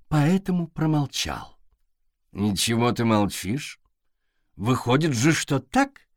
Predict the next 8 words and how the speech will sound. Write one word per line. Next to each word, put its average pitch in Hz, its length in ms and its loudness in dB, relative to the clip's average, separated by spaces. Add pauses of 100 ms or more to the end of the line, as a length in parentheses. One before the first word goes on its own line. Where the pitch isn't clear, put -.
(760)
"Что 135 240 -6
ты 180 120 -8
хочешь, - 420 -8
кот?" - 320 -6 (1080)
"Дай 110 500 2
шариков 85 760 -4
из 90 160 -4
рюкзака. 82 640 -6